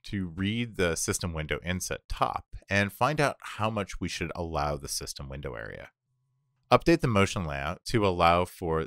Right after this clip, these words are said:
the new inset area in its collapsed height by updating min height. And finally, set the guidelines. In motion layout, you can modify the guidelines of any constraint set in code by reading the constraint set. Here,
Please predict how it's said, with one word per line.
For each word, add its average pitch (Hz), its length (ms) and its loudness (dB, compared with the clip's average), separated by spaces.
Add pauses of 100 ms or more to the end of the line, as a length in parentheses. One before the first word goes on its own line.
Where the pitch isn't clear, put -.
the 82 140 -4
new 95 340 0
inset 82 460 -4
area 69 440 -8 (120)
in 80 160 -4
its 71 220 -8
collapsed - 640 -6 (120)
height 85 280 -4 (340)
by 110 120 6
updating 104 600 2
min 82 200 0
height. 69 320 -12 (580)
And 110 160 4
finally, 78 560 2
set - 300 4
the 101 80 -2
guidelines. 73 640 -2 (440)
In 110 140 4
motion 135 340 4
layout, 82 340 2 (120)
you 104 160 0
can 98 160 0
modify 92 480 6
the 82 100 0
guidelines 73 520 -4
of 87 120 -8 (140)
any 131 220 0
constraint 87 560 -4
set 62 260 -6
in 82 220 -12
code 71 360 -2
by 87 120 4
reading 104 420 0
the 87 80 -2
constraint - 480 -8
set. - 200 -10 (640)
Here, 117 340 4